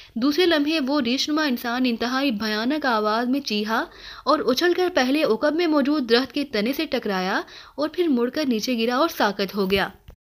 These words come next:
"फादर जोशेवा की कसम, मैंने उसे मार गिराया है," दाएं हाथ पर मौजूद कूड़े के बड़े से ड्रम के पीछे से जोसेफ ने बाहर निकलते हुए इंतहाई मुसरत भरी आवाज़ में चीखते हुए कहा।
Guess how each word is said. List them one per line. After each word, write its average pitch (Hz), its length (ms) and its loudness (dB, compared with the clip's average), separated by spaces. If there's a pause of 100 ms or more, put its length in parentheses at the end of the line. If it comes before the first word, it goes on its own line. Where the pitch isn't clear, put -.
(400)
"फादर 247 360 0
जोशेवा 254 540 0
की 302 160 -2
कसम, 240 340 -2 (120)
मैंने 214 320 2
उसे 294 200 2
मार 214 360 4
गिराया 190 380 -2
है," 180 240 -6 (380)
दाएं 214 280 0
हाथ 294 220 2
पर 320 180 -4
मौजूद 277 360 0
कूड़े 254 280 -2
के 302 160 -4
बड़े 226 260 0
से 254 200 -4
ड्रम 208 340 -2
के 277 140 -4
पीछे 233 380 -2
से 254 200 -2
जोसेफ 214 420 -2
ने 269 120 0 (100)
बाहर 202 260 -4
निकलते 202 480 -2
हुए 233 300 -2 (320)
इंतहाई 294 460 4
मुसरत 320 420 2
भरी 294 300 2
आवाज़ 240 460 4
में 320 120 2
चीखते 226 380 -2
हुए 220 260 0
कहा। 185 320 -4